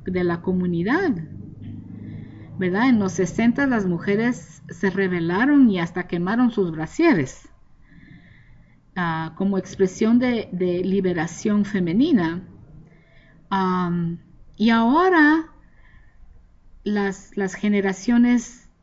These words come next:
jóvenes de hoy ni siquiera saben nada de lo que la historia del movimiento femenino, ah, de los sesentas, incluso, eh, ese movimiento femenino empezó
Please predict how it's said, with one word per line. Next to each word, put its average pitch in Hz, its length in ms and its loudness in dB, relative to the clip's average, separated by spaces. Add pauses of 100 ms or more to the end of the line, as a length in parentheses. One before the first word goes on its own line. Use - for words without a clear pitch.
jóvenes 226 760 0
de 190 140 2
hoy 302 280 4
ni 240 120 8
siquiera 208 460 0
saben 208 880 0
nada 226 520 0
de 185 200 0
lo 180 240 0
que 180 460 -2
la 175 100 0
historia 196 500 0
del 180 220 0
movimiento 175 600 -2
femenino, 180 880 -4 (800)
ah, 170 360 -2
de 180 120 -2
los 180 180 -2
sesentas, 208 680 -2
incluso, 196 680 2
eh, 180 100 -4 (220)
ese 190 320 -4
movimiento 185 640 -2
femenino 180 480 -2
empezó 202 640 -2